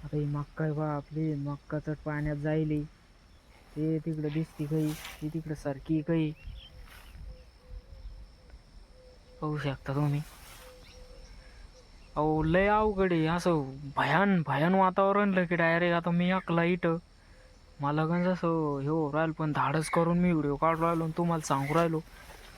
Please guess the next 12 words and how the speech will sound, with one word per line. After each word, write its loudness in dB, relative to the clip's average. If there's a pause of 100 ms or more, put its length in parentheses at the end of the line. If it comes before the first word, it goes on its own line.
(520)
पाहू 2
शकता -4
तुम्ही. 4 (1500)
आणि -4
आता 0
आपल्या 0
वावरात 2 (120)
लय 4
बरं 4
येईल 4
पहा 0
कापसाचं. -2